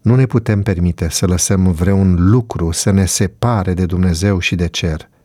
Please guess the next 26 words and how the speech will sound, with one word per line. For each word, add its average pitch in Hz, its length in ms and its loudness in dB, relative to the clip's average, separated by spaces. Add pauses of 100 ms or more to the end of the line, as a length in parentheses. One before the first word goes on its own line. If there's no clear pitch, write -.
(520)
În 123 100 2
această 120 440 0
viață 90 520 -4 (760)
trebuie 101 320 -2
să 101 160 -2
devenim 98 460 2
părtași - 680 -4 (380)
la - 160 -2
natura 85 400 -2
divină. 76 480 -6 (600)
Frați - 440 -4
și 101 100 -4
surori, 82 460 -2 (800)
avem 110 640 0 (880)
numai 104 360 2
o 82 40 0
viață 78 400 -6
de 82 100 -6
trăit. - 580 -10 (580)
Faceți - 840 -4 (220)
să - 200 -8
fie 87 560 -2 (400)
o 110 100 0
viață 87 460 -2
de 80 120 -4
virtute, - 680 -6